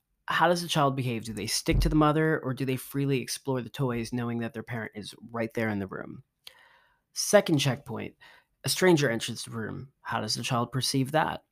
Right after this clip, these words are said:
Third checkpoint, the mother sneaks out of the room. How does the child perceive that? Are they perceptive always of the mother being in the room, or are they now engaged in the toys and don't really notice?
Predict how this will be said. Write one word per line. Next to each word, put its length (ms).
Third 240
checkpoint, 680
the 60
mother 380
sneaks 500
out 220
of 60
the 100
room. 340
How 220
does 160
the 80
child 380
perceive 520
that? 280
Are 120
they 140
perceptive 840
always 480
of 100
the 100
mother 500
being 240
in 120
the 60
room, 380
or 220
are 100
they 240
now 240
engaged 420
in 100
the 100
toys 440
and 220
don't 160
really 200
notice? 560